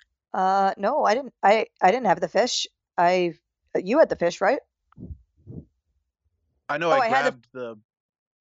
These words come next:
Speaker 2: I think you had the fish, and I grabbed the
Speaker 1: Ye-
Speaker 2: haversacks on the way out.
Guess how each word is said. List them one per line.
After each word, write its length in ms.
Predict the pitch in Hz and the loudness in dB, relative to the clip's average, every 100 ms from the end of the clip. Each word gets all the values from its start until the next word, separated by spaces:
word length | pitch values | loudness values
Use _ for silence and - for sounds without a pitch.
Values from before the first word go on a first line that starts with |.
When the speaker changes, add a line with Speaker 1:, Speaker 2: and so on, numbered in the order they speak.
| _ | _
Speaker 2:
I 100 | 131 | -12
think 260 | 190 190 143 | -10 -12 -14
you 120 | 165 | -8
had 260 | 135 147 | -8 -8
the 140 | 143 123 | -10 -14
fish, 340 | - 131 - | -12 -12 -12
and 80 | 123 | -12
I 60 | 131 | -8
grabbed 240 | 135 117 | -6 -8
the 80 | 120 | -8
Speaker 1:
Ye- 60 | 120 | -8
Speaker 2:
haversacks 600 | 127 131 - 107 - - | -8 -14 -16 -18 -18 -20
on 120 | 113 | -18
the 60 | 110 | -16
way 160 | 107 | -12
out. 280 | 117 117 - | -8 -10 -12